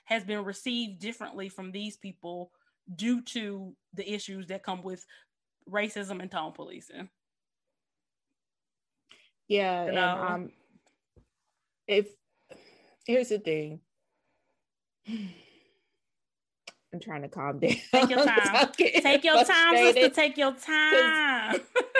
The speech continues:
Speaker 1: <laughs>
Speaker 2: this is why, if you have the whole internet in your phone to have the ability to hop in my D Ms and tell me that you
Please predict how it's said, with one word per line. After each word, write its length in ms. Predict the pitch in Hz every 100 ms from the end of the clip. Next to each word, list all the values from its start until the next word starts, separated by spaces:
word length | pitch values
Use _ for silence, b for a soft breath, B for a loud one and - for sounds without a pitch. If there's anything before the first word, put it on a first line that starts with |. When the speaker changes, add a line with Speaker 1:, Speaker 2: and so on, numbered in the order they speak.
| - 523
Speaker 1:
<laughs> 600 | - 480 - _ _ -
Speaker 2:
this 200 | 294 320
is 40 |
why, 240 | 277 262 240
if 220 | 226 220
you 180 | 262 277
have 320 | 262 254 240
the 100 | 240
whole 300 | 240 220 240
internet 400 | 240 254 247 247
in 100 | 240
your 200 | 240 233
phone 380 | 202 180 170 170
to 80 | 185
have 180 | 180 185
the 120 | 190
ability 500 | 180 190 208 220 220
to 100 | 196
hop 280 | 190 185 190
in 80 | 190
my 120 | 180
D 240 | 180 180 175
Ms 220 | 170 165
and 100 | 165
tell 220 | 240 185
me 180 | 185 180
that 260 | 170 165
you 100 | 180